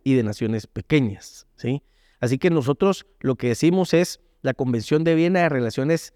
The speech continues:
Diplomáticas sí le permite a los agentes diplomáticos, a los embajadores, eh, realizar determinadas actividades en el país donde están. Yo ocupé el cargo de embajador de, de Guatemala ante las Naciones Unidas. Yo sé,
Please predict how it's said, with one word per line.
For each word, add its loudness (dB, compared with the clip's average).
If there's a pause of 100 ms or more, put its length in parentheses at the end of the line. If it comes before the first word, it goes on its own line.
(140)
Diplomáticas 0 (200)
sí -2
le 2
permite 0
a 4
los 0
agentes -2
diplomáticos, -2
a 0
los -2
embajadores, 0 (360)
eh, 2
realizar 2
determinadas -2
actividades -2
en -2
el -2
país -2
donde -2
están. 2
Yo 4
ocupé 0
el 2
cargo 2
de 2
embajador -2 (320)
de, 0 (200)
de 0
Guatemala 2
ante 2
las 2
Naciones -2
Unidas. 4
Yo 0
sé, 2